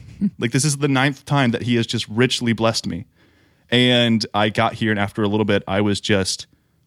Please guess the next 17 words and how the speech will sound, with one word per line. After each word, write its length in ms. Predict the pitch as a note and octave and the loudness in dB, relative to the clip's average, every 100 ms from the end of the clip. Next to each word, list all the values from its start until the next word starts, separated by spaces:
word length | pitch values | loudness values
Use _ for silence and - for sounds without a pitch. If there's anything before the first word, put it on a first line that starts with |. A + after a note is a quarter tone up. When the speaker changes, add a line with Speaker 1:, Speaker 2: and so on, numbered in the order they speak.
| _ _ _ _ _ _ _ _ _ _ - | _ _ _ _ _ _ _ _ _ _ 0
Speaker 2:
always 420 | A2+ C3+ C#3 A#2 | 4 4 2 0
so 340 | - B2 A#2 | 0 0 2
incredibly 440 | A2+ - G#2+ G2+ G#2 | 0 0 0 0 0
aware 240 | F#2 F#2+ | 0 0
of 100 | F2+ | 0
just 220 | G#2+ - | -4 -6
how 340 | - - G#2+ G#2 | -4 -2 0 -2
good 360 | G2+ F#2+ F#2 | -4 -6 -6
God 200 | F#2+ G2 | -8 -8
is 120 | F#2 - | -8 -10
to 80 | |
me. 180 | F#2+ F#2 A2 | -10 -8 -6
It's 100 | - | -4
just, 160 | A2+ | -2
like, 140 | A#2 - | -2 0
stupid 640 | - - - A2+ G2+ F#2 | -2 -2 -2 -2 -2 -8
blessed 440 | E2+ F2+ - - | -10 -10 -14 -14